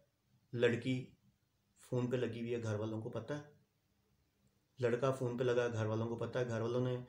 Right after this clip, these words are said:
घर वालों ने से किसी ने पूछा, "भाई, ये किससे बात कर रही है?" वो, वो रिश्ता हो गया ना, उनसे बात कर रही है। बॉय, लड़के के घर वालों ने पूछा कि "ये रात भर क्या मोबाइल के ऊपर बात करता रहता है या दिन में भी जब भी देखो मैसेज टाइप",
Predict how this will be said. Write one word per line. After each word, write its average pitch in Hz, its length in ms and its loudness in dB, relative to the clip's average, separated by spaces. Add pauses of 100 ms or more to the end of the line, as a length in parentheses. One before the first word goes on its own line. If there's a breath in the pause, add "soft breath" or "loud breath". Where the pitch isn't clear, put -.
(220 loud breath)
घर 120 120 2
वालों 127 180 6
ने 131 120 4 (120)
से - 180 -2
किसी 123 220 -4
ने 127 100 0
पूछा, 127 260 2
"भाई, 113 160 0
ये 127 100 0
किससे 131 280 -4
बात 123 220 0
कर 123 160 0
रही 123 180 2
है?" 123 100 0 (220)
वो, 156 160 -2
वो - 500 -4
रिश्ता 117 260 -2
हो 127 160 4
गया 120 140 -2
ना, 139 100 -2
उनसे 120 240 -4
बात 107 240 -2
कर 113 100 -8
रही 131 160 -12
है। 131 180 -16 (1040)
बॉय, 117 320 8 (360)
लड़के 117 340 4
के 156 100 4
घर 143 140 8
वालों 147 200 6
ने 147 100 4
पूछा 139 300 6 (220)
कि 135 100 -2
"ये 147 200 2
रात 131 220 4
भर 139 220 0
क्या 139 220 4
मोबाइल 127 420 2
के 131 60 0
ऊपर 127 260 2 (260)
बात 110 240 0
करता 120 240 -2
रहता 117 240 -2
है 113 100 0
या 113 100 2
दिन 117 180 -2
में 117 160 0
भी 117 80 -2
जब 117 180 0
भी 120 80 -4
देखो 113 260 -4
मैसेज 113 340 -6
टाइप", 117 220 -6